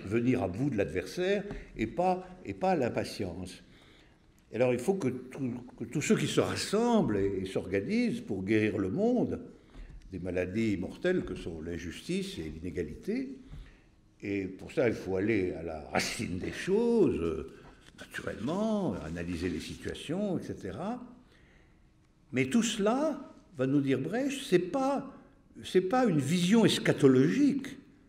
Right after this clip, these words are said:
c'est pas quelque chose de grandiose et de messianique, à quoi on l'a souvent comparé, hein. L'analyse du communisme comme religion séculière,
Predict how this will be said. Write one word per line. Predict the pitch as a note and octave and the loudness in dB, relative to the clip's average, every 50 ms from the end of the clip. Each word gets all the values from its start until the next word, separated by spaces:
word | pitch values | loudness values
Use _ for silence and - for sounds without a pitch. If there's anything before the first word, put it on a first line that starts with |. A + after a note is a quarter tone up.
| - _ _ _ _ _ _ _ _ | -20 _ _ _ _ _ _ _ _
c'est | - - - F#3+ | -2 0 0 2
pas | - C4 B3+ | 4 2 4
quelque | C4 F#3 - - A#3+ D#3+ | 6 4 4 4 2 -2
chose | C#3 - A#3 A#3 G#3 - | -2 0 2 2 2 4
de | C3 B2+ | 4 4
grandiose | A2 A2 B2+ D3+ C#3+ B2+ C3 F3 G#3+ A3+ A3+ F3+ B2+ | 4 4 4 6 4 4 4 4 4 6 6 6 6
et | B2+ B2 | 4 4
de | - A2+ | 4 2
messianique, | A2 A2+ B2 A#2+ - - A#2 A#2 A#2 G3 B3 B3 - - - - - - - - - - - - _ _ - - - - - | 2 2 2 0 2 4 4 4 6 4 4 2 2 0 -4 -8 -12 -16 -20 -20 -20 -20 -20 -20 _ _ -20 -20 -20 -16 -6
à | - A2+ | -4 -4
quoi | - - D#3+ D3 | 2 4 4 6
on | C#3 | 6
l'a | B2 A2+ A#2+ | 4 2 2
souvent | - - - C3 A2+ C3 C3 | 0 0 0 2 4 2 2
comparé, | - - A2+ G#2+ - B2 G#2 F#2+ F#2+ F#2+ F#2+ F#2 F#2+ - - - - - E2+ | 2 2 0 0 0 -2 -2 0 0 -2 -2 -2 -6 -10 -16 -20 -20 -16 -14
hein. | F2+ F#2+ - - - - - _ - - - _ _ _ _ _ _ - F2 | -14 -14 -14 -16 -20 -20 -20 _ -20 -20 -20 _ _ _ _ _ _ -12 -6
L'analyse | F2+ F#2 G#2 A2 B2 B2 B2 C3+ C3+ B2 - | -2 0 2 4 4 4 4 4 4 4 2
du | A2+ | 0
communisme | G#2+ - A2+ A2+ A#2 A2+ A#2 B2 B2+ B2+ B2 - - | 0 0 0 2 2 2 4 2 2 2 0 -2 -2
comme | G#2 F#2 F#2+ F#2+ F#2+ F2+ - - - - - | -2 0 0 0 0 -2 -4 -8 -14 -16 -14
religion | - - G2 G2+ G2+ F#2 F2+ G#2 A2 G2+ | -4 -2 0 0 0 0 0 -2 -2 -2
séculière, | - - F2+ - - G#2+ A2 D#3 G#3 A3 G#3+ F3+ C#3+ | -4 -6 -6 -4 -2 -2 2 4 4 4 4 2 0